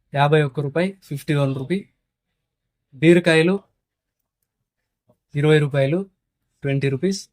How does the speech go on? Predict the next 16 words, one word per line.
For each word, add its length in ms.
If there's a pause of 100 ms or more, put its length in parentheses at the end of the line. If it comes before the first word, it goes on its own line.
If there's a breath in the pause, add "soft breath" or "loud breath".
(680)
కాకరకాయలు 640 (1900)
ఇరవై 260
రెండు 220
రూపాయలు, 360 (460)
ట్వంటీ 280
టూ 120
రూపీస్. 400 (1400)
పన్నీర్ 300
కాకరకాయలు 640 (1600)
ఇరవై 260
ఆరు 180
రూపాయలు, 460 (560)
ట్వంటీ 260
సిక్స్ 240
రూపీస్. 300 (1000)
సొరకాయలు 720